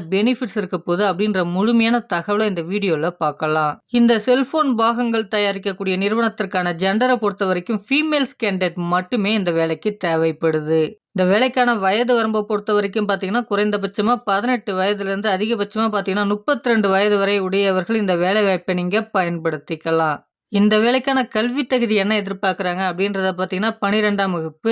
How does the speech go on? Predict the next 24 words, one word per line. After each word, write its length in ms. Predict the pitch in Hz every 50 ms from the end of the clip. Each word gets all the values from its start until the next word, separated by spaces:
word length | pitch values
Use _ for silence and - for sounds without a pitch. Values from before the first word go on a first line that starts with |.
| 226 208
ஐ 140 | 185 185 202 214 196
டி 140 | - - 180 170
ஐ, 100 | 175 196 - - _ _ -
டிப்ளமோ, 600 | 170 196 196 - _ - 240 220 180 160 170 214 - - _ 214
பி 160 | 180 196 226 233
இ 120 | 247 262 247
மற்றும் 320 | 233 214 180 185 180 180
ஏனைய 240 | 185 196 214 208 190
டிகிரி 240 | 208 214 254 254 233
படித்த 340 | - 202 185 170 - 180 170 -
பெண்கள் 400 | - 196 208 220 226 247 240 233
இந்த 200 | 208 190 180 170
வேலை 280 | 165 175 185 202 208
வாய்ப்பை 340 | 196 180 175 170 - - 170
நீங்க 220 | 170 170 170 214 233 226 -
பயன்படுத்திக்கலாம். 1120 | - 180 170 170 170 160 156 160 156 151 - - 156 143 - 156 160 160 160 151 151 - - _ _ _ -
இந்த 140 | 208 208 208 202
வேலைக்கான 520 | 196 214 233 269 269 269 269 254 247 233
சம்பளம் 500 | - - 208 214 240 254 294 294 262 233
எப்படி 220 | 208 202 202 214
இருக்க 180 | 202 190 - 190
போகுது 240 | 185 190 185 185 214
அப்படின்றத 460 | 202 190 175 208 220 220 214 208 208
பாத்தீங்கன்னா, 400 | 202 - 190 180 180 180 214 226